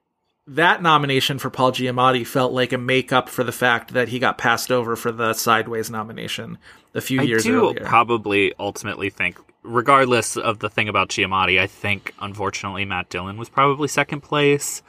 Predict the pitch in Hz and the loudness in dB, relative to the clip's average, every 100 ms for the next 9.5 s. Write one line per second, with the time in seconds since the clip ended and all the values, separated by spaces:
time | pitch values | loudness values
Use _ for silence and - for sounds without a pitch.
0 | - - - - 175 196 226 240 247 247 | -20 -20 -16 -8 -4 4 6 6 6 4
1 | 202 196 208 175 170 147 - 127 98 82 | 6 6 6 6 4 2 2 2 2 -2
2 | - 143 131 143 139 135 123 123 120 110 | -4 -2 2 2 2 2 4 4 4 2
3 | 95 85 82 _ _ - 220 277 277 254 | -2 -4 -4 _ _ -6 0 0 0 0
4 | 262 240 240 226 131 117 120 90 95 - | -2 0 -2 -2 0 2 2 0 -6 -4
5 | 104 98 90 90 - 117 113 113 104 98 | -6 -4 -6 -10 -16 -14 -2 2 2 2
6 | - _ _ _ _ 98 131 147 175 - | -2 _ _ _ _ -16 -2 0 2 2
7 | 180 160 143 139 131 127 117 - 123 120 | 2 0 2 2 2 2 0 0 -6 -10
8 | 107 - - 170 214 - _ 180 180 196 | -10 -8 -6 -4 -4 -8 _ -10 -8 -10
9 | 190 202 196 190 | -10 -10 -10 -12